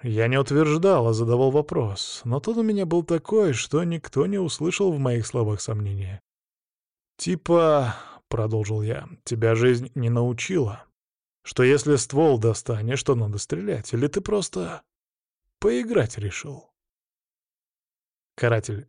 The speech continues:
выпрямился, вспыхнул, как спичка. "По кайфу мне как делаю, так и по кайфу, Баля! А ты, ты че меня сейчас чертом назвал? Повторись, Баля!"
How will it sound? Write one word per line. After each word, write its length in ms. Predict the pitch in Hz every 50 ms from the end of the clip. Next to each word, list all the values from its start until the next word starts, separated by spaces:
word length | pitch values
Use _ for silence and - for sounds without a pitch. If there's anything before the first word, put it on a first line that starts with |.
| _ _ -
выпрямился, 800 | - 113 107 131 131 - 107 101 98 98 101 104 - - -
вспыхнул, 580 | - - - - _ - 143 127 - 113 107 104
как 240 | - - 117 - -
спичка. 560 | - - - - 110 - - - - - - _ _ _ -
"По 180 | 165 165 165
кайфу 440 | 120 - - 240 240 233 175 160 202
мне 320 | 190 185 185 190 214 226
как 320 | 208 - - 180 175 160 151
делаю, 540 | 147 156 220 226 214 190 170 160 151 139 120
так 440 | - - - 170 165 165 - - -
и 60 | 196
по 280 | 170 - - - 180 160
кайфу, 480 | - - - 233 233 220 160 196 196
Баля! 560 | 175 156 147 151 214 226 208 151 - - - _ _ _ _ _ _ _ _ _ _
А 240 | - 143 127 123 131
ты, 280 | 117 - 90 87 78 -
ты 280 | - - 156 170 180
че 300 | 170 123 - 165 214 226
меня 240 | 220 208 190 175 165
сейчас 400 | 117 135 160 139 - 202 180 123
чертом 460 | - - - 214 240 226 208 214 175
назвал? 540 | 160 147 135 127 123 120 117 - - - _ _
Повторись, 600 | - 156 143 143 127 - 196 202 233 262 247 185 147
Баля!" 480 | 143 156 208 226 170 131 117 - -